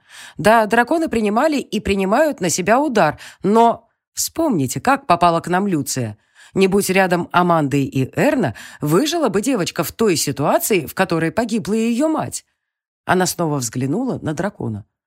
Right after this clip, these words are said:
«Колор, я знаю, что трудно принять многое из нового, но вам придётся смириться с тем,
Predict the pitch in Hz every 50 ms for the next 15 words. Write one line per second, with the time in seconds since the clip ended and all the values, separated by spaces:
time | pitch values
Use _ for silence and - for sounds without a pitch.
0 | _ _ _ - - 196 156 135 127 - _ _ _ _ _ _ - 240 240 196
1 | 196 190 151 131 127 - - 160 - 226 311 277 208 202 - - 175 160 156 139
2 | 120 - 143 175 202 247 285 294 214 196 165 156 - - 202 240 220 202 214 185
3 | 156 131 110 113 107 101 98 101 - _ _ _ _ _ _ _ - - 202 202
4 | 190 220 220 220 - - 254 226 233 247 214 - 175 151 - 160 165 156 160 147
5 | 139 - 143 120 - - - 196 262 277